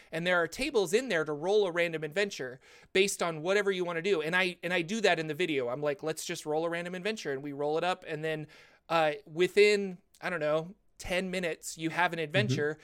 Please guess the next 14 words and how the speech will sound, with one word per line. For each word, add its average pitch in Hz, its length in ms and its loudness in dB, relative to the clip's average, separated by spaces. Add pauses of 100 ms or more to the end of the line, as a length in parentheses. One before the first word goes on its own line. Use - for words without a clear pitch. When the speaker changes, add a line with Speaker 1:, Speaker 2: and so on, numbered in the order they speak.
(160)
Speaker 1:
you 165 120 -4
go 185 200 2
back 180 300 2
to - 60 -14
the 160 120 -6
table, 170 500 -2 (180)
your 165 120 -4
players 190 400 2
are 160 80 0
done 180 240 0
building 170 420 -2
their 156 140 0
characters, 156 680 -4
you 165 300 -8